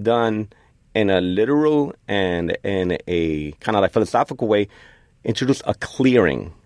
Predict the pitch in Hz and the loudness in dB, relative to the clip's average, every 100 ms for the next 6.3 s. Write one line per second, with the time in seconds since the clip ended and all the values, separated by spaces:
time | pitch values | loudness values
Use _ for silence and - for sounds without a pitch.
0 | _ _ _ - 113 113 127 139 - - | _ _ _ -6 -2 0 0 -2 -6 -10
1 | 175 135 127 101 90 87 98 95 - 117 | -2 0 2 0 0 -2 -2 -2 -4 -2
2 | 123 117 - 104 101 104 107 104 98 95 | -2 -2 -6 -6 -4 0 0 0 0 0
3 | 95 92 98 - _ _ - - 104 110 | 0 0 -4 -8 _ _ -10 -6 -4 -4
4 | - - 107 107 92 - 98 90 85 - | -6 0 2 2 0 -2 0 2 0 -2
5 | 90 87 85 80 - 107 - 90 92 113 | -6 -6 -8 -8 -6 -6 -2 0 2 0
6 | 85 73 | 0 -2